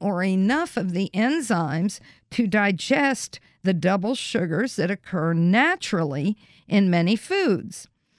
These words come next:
And so what we do is, it's like wearing a cast. You wear a cast to heal your arm, and eventually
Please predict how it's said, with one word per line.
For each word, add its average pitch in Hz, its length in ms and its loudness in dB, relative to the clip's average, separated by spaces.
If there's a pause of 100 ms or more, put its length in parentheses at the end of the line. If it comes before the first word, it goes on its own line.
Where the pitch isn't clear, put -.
(320)
And 208 260 2
so 220 580 0
what 208 340 -2
we 208 140 2
do 269 680 2
is, 214 480 -4 (140)
it's 247 200 -4
like 294 220 -4
wearing 285 380 -4
a - 40 -8
cast. - 680 -6 (360)
You 226 120 -2
wear 262 200 2
a 359 60 -4
cast 233 640 -2 (160)
to 214 100 2
heal 226 300 2
your 190 240 -2
arm, 160 440 -2 (280)
and 196 160 0
eventually 190 1120 -2